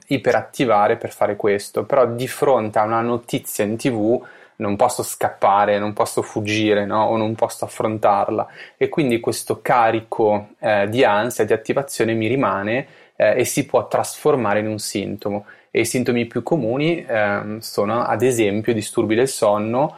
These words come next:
o anche disturbi di concentrazione, perché il nostro cervello sta elaborando un'informazione molto, molto pesante, molto grande, deve digerire, eh, un boccone molto grande,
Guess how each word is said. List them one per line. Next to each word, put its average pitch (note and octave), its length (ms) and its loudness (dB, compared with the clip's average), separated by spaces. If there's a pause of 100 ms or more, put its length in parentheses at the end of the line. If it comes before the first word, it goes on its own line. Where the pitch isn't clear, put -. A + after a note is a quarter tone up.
(160)
o D#3 180 6
anche D3 460 2
disturbi B2 580 0
di A#2+ 120 -2
concentrazione, A2 1300 -2
perché - 280 0
il B2 100 2
nostro A#2+ 680 0 (240)
cervello B2 640 2
sta A2+ 640 0 (200)
elaborando B2+ 880 4
un'informazione A#2 920 0
molto, B2 600 2
molto A2 920 0
pesante, A#2 1000 2
molto A2 320 -4
grande, G#2+ 480 0
deve A2 260 0
digerire, A2 840 2 (460)
eh, G#2+ 180 2
un A2+ 180 2
boccone A2+ 420 2
molto G#2+ 320 0
grande, A2+ 640 0